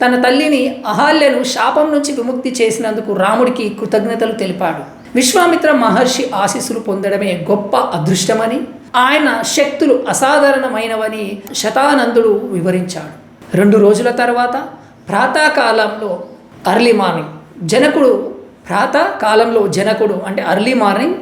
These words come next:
రామలక్ష్మణులను ఆహ్వానించాడు.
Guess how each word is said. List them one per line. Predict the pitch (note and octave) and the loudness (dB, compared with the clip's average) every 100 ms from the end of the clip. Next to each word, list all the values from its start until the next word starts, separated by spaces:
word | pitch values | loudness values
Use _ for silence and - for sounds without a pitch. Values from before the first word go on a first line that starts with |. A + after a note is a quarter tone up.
| - - - - | -10 -20 -20 -8
రామలక్ష్మణులను | - B3+ D#4+ E4 - - C4 B3+ A#3+ | -2 2 4 4 2 0 0 0 -2
ఆహ్వానించాడు. | F3+ F#3 G#3 A3+ A3+ B3+ B3 F4 | -2 0 0 -2 -4 -2 -2 -2